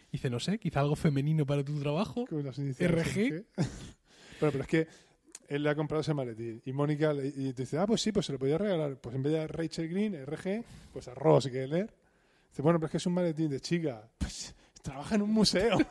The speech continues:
Speaker 2: Se pasa mucho.
Speaker 1: Bueno, volvemos al apartamento de Chandler y Joey, donde Joey está empaquetando todos los muebles para devolverlos.
Speaker 2: Qué momento de Ross,
Speaker 1: Sí,
Speaker 2: ¿eh?
Speaker 1: sí.
Speaker 2: Qué momento de
Speaker 1: Y aquí
Speaker 2: Ross.
Speaker 1: entra Ross y, bueno, va a intentar hablar con Joey para que se relaje un poco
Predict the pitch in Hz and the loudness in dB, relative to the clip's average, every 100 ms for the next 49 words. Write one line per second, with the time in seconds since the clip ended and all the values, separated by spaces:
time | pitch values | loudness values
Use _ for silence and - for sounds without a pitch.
0 | 784 - - - - - - - 123 131 | -4 -18 -20 -20 -20 -14 -10 -10 -8 -8
1 | 127 127 131 160 170 180 151 170 208 208 | -8 -12 -12 -2 6 8 8 8 8 8
2 | 190 175 170 180 190 175 - 175 175 170 | 6 6 4 4 6 6 6 4 4 6
3 | 156 143 156 185 202 185 156 156 185 190 | 6 4 6 8 8 6 6 6 6 4
4 | 196 196 185 147 170 160 170 170 139 143 | 2 0 0 2 4 6 6 6 6 4
5 | 175 196 - 180 185 185 139 123 170 180 | 4 2 2 4 4 4 4 4 2 2
6 | 120 104 - - - 131 107 127 139 117 | 0 -4 -10 -14 -10 -10 -10 -10 -8 -8
7 | - 151 135 123 143 131 117 117 101 107 | 2 4 4 2 0 -2 -4 -8 -10 -10
8 | 113 147 151 151 185 185 196 185 208 208 | -6 2 4 6 4 4 4 8 10 10
9 | 226 143 147 135 135 160 165 160 156 156 | 8 6 4 4 2 2 0 -2 2 2
10 | 147 151 160 170 - 160 151 151 160 180 | 4 4 4 4 6 6 8 6 6 6
11 | 160 143 127 131 127 117 120 120 131 - | 4 2 2 2 0 -2 -4 -2 -2 -2
12 | 139 170 170 180 208 | 0 2 4 6 4